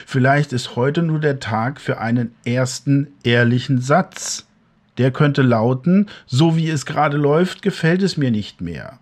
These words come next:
Oder: „Ich will mir das genauer anschauen.“ Oder: „Ich merke, dass Alkohol zu viel Raum einnimmt.“ Das reicht doch schon für den Anfang.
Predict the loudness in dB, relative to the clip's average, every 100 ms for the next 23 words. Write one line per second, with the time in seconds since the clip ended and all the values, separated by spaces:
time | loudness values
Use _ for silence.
0 | _ 0 2 2 0 -6 -16 -8 -2 0
1 | 2 4 4 4 2 0 -2 0 0 0
2 | -2 -4 -4 -4 -6 -8 -18 _ 0 2
3 | 2 0 -2 -16 -6 -2 0 4 4 4
4 | 2 0 -2 -4 -4 -4 -8 -6 0 0
5 | 0 -4 _ -4 -2 0 0 0 -2 -6
6 | -6 -10 -16 -16 -18 -20 -20 -14 -14 -14
7 | -20 -16 -4 -2 -2 -4 -2 2 2 0
8 | -10 -20 -20 _ _ -2 -2 -2 -4 -4
9 | -6 -10 -10 -12 -12 -18 -18 -20 -20 -20
10 | -20